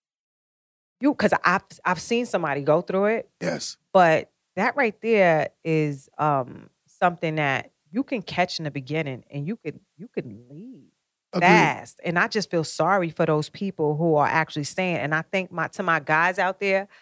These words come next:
Speaker 1: I don't think you guys should tolerate that because I have a lot of male friends.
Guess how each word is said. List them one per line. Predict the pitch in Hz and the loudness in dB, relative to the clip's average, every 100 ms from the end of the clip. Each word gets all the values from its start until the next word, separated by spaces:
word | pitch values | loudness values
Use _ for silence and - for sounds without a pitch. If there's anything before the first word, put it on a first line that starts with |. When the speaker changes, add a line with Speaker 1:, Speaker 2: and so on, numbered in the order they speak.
| _ 190 | _ -2
Speaker 1:
I | |
don't | 277 320 | -2 -2
think | - 285 269 | -2 -2 -4
you | |
guys | 247 247 247 | -2 0 0
should | - 214 | 0 -4
tolerate | - 226 269 247 165 156 | -4 0 2 4 2 2
that | 143 185 | 0 0
because | 185 220 | 0 0
I | 269 | 0
have | 294 | 0
a | 190 | 2
lot | 185 202 | 2 0
of | 185 | -2
male | 180 185 | 0 -2
friends. | 175 214 208 160 156 | -2 -2 0 0 -8